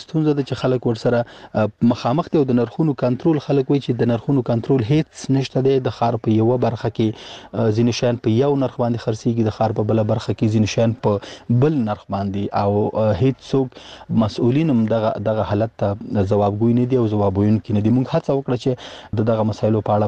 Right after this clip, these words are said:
باندې په جلال آباد کې د مسؤلینو سره وغږیږو، خو، دوی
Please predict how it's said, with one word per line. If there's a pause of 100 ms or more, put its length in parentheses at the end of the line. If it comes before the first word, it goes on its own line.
باندې
په
جلال
آباد
کې
د
مسؤلینو
سره
وغږیږو،
خو، (580)
دوی